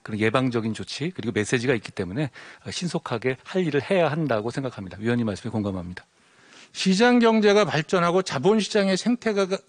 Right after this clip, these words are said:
Speaker 2: 생태계가 건강하려면 시장 범죄에 대해서 엄격하고 단호한 수사와 처벌이 이루어져야 된다고 생각을 합니다.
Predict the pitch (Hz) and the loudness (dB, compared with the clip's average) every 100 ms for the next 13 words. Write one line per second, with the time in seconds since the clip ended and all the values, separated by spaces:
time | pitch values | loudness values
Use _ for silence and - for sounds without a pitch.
0 | _ - 233 226 220 196 196 185 147 165 | _ -4 -2 0 2 4 4 2 2 4
1 | 170 170 160 135 156 226 _ - - _ | 4 4 2 2 0 -2 _ -20 -20 _
2 | _ - 208 240 226 175 185 196 208 185 | _ -4 2 4 4 4 4 6 6 6
3 | 180 196 - 160 - 254 214 208 202 - | 6 4 4 2 4 2 2 2 0 4
4 | 165 190 143 92 - - - - 226 226 | 4 6 4 -2 -14 -20 -14 -6 2 4
5 | 208 - 226 202 196 208 190 - _ 151 | 4 2 2 4 4 2 -2 -10 _ 2
6 | 170 190 180 170 160 160 180 185 156 143 | 4 6 4 2 2 2 2 4 4 2
7 | 135 110 85 | 2 0 -2